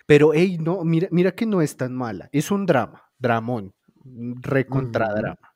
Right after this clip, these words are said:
Speaker 1: Se
Speaker 2: Uy.
Speaker 1: llama El daño que dejas.
Speaker 2: Sí, sí, sí vi que me la recomendaron.
Speaker 1: Son, si no estoy mal, ocho episodios.
Speaker 2: Ujú.
Speaker 1: Eh, no espe-, la verdad, no soy muy fan de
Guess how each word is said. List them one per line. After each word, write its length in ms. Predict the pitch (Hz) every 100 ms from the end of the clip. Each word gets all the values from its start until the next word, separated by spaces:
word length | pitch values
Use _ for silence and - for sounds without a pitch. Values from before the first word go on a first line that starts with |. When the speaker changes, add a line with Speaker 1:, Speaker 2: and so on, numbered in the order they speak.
| -
Speaker 1:
Se 160 | 139
Speaker 2:
Uy. 60 | 120
Speaker 1:
llama 1300 | 113 120 117 120 120 120 123 127 131 131 127 110 104 -
El 140 | 120
daño 300 | 117 120 127
que 120 | - 127
dejas. 380 | 113 214 - -
Speaker 2:
Sí, 280 | - 123 98
sí, 260 | - 127
sí 160 | 120 165
vi 120 | 165
que 120 | 147
me 60 | 147
la 100 | 135
recomendaron. 680 | 131 123 107 98 92 90 - _ _ _ _
Speaker 1:
Son, 840 | - 139 131 127 123 123 123 127
si 160 | - 143
no 100 | 143
estoy 260 | - 139
mal, 340 | 139 135 131 127
ocho 260 | 139 -
episodios. 840 | 143 143 143 123 113 123 269 - - _
Speaker 2:
Ujú. 0 |
Speaker 1:
Eh, 760 | 110 117 113 117 113 110 107 -
no 340 | - 139 139 147
espe-, 300 | 151 - 165
la 140 | 151
verdad, 400 | 151 151 147 147 156
no 220 | 170 170
soy 240 | - 156
muy 180 | 151 147
fan 380 | - 120 117 117
de 640 | 117 117 113 110 113 110